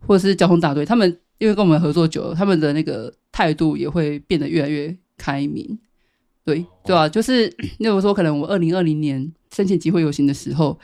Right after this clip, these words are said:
然后他们还会问我们说，“哎，你们，你们那个啊，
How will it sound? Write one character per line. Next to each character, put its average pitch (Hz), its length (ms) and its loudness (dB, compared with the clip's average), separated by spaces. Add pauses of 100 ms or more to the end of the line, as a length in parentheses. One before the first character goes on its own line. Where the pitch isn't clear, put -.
(260)
然 170 100 4
后 175 60 6
他 190 120 4
们 180 100 6
还 160 100 2
会 160 140 4
问 190 140 2
我 160 80 6
们 139 160 2
说 143 440 -2
，“哎， 180 120 -6
你 160 120 -2
们， 143 400 -4 (880)
你 160 80 -2
们 156 140 4
那 202 100 0
个 151 280 -4
啊， 139 280 -10